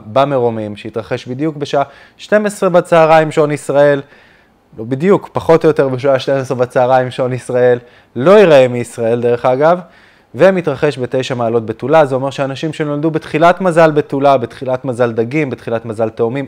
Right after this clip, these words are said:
או בתחילת מזל קשת, מושפעים יותר מהליקוי הזה. ומה זה ליקוי?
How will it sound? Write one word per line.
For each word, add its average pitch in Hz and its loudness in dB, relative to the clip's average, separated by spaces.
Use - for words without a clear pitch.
או 185 0
בתחילת 127 -2
מזל 123 -2
קשת, 160 0
מושפעים 156 -4
יותר 120 0
מהליקוי 107 -4
הזה. 104 -6
ומה 156 2
זה 214 2
ליקוי? 196 0